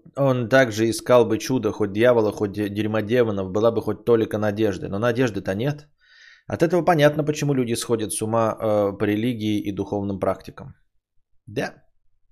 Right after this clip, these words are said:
Член до колен двести рублей. Спасибо за двести рублей, член до колен.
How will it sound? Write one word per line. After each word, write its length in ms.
Член 260
до 80
колен 280
двести 300
рублей. 280
Спасибо 440
за 140
двести 300
рублей, 280
член 260
до 80
колен. 320